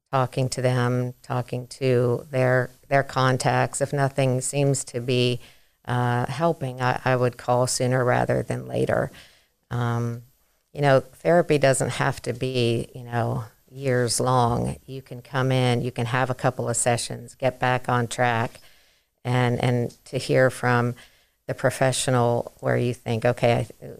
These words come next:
danger has been averted. I, I don't think we're,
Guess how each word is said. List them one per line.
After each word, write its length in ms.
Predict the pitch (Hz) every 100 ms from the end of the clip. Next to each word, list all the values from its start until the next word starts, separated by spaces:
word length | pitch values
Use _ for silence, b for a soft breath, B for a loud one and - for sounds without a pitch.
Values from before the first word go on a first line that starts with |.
| - - _ 143
danger 320 | 135 127 127 131
has 200 | 127 120
been 360 | 127 123 127 120 _ _ _ _ -
averted. 600 | 135 139 123 127 127 127
I, 340 | - 123 123
I 120 | 123 127
don't 240 | 127 131
think 240 | 135 120 -
we're, 280 | 127 127